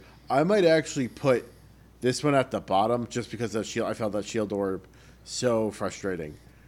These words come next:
right? Like, um, and I, I don't know. Also, we, we, I feel like the time between raid start and A O T C is a little bit longer than we typically are. So, like, a lot of these are starting to feel, like,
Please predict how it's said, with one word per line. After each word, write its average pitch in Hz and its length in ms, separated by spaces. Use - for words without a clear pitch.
right? 101 360
Like, 87 360
um, 87 300
and 127 140
I, 165 160
I 113 80
don't 110 140
know. - 80
Also, 190 400
we, 165 180
we, 190 320
I 151 100
feel 226 200
like 196 400
the 131 120
time 156 360
between 139 640
raid 123 240
start 123 540
and 110 420
A 110 140
O 110 60
T 110 200
C 123 380
is 101 380
a - 80
little 127 180
bit 92 260
longer 110 240
than 135 120
we 135 80
typically 139 320
are. 147 120
So, 131 160
like, 110 140
a 104 60
lot 127 160
of 123 60
these 117 180
are 113 40
starting 120 280
to - 80
feel, 120 180
like, 107 220